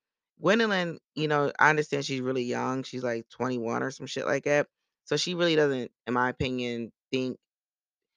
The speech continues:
even though she's twenty-one, I don't feel like her brain is fully developed yet.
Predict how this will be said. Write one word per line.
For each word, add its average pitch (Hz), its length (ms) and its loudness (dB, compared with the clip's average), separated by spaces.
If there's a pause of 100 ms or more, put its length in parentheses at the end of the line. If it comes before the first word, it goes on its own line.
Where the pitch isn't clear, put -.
(120)
even 311 260 -2
though 185 220 6
she's 139 240 -8
twenty-one, 135 400 0
I 127 100 0
don't 151 160 -2
feel 143 160 -2
like 127 200 -2
her 123 120 -2
brain 120 560 -4 (140)
is 95 120 -6
fully 117 320 -4
developed 101 420 -6
yet. 85 200 -4